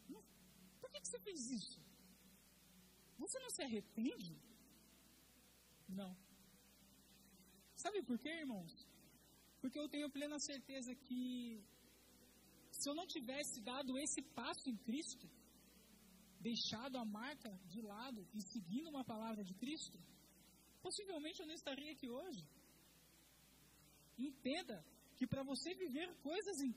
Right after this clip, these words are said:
Cristo, é necessário você dar passos de fé em Cristo. Não é você seguir as suas ideias, você seguir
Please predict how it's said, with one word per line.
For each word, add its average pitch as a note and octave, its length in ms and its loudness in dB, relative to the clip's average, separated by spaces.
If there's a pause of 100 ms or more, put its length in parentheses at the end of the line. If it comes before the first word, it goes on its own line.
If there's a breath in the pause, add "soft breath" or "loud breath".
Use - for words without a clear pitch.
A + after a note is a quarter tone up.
Cristo, C4 420 4 (380)
é A3+ 120 -2
necessário E4 800 0
você C#4 180 0 (100)
dar D4 120 2 (220)
passos F#4 320 -2 (100)
de B3 60 2 (100)
fé D4+ 140 -4 (520)
em A#4 120 -10 (120)
Cristo. G#4+ 420 -4 (3000)
Não D4 120 4
é B4 80 -6
você G#4 240 2
seguir C4+ 380 6
as B3+ 100 0
suas A#3+ 240 0
ideias, A3 540 0
você A3+ 220 0
seguir A3 360 4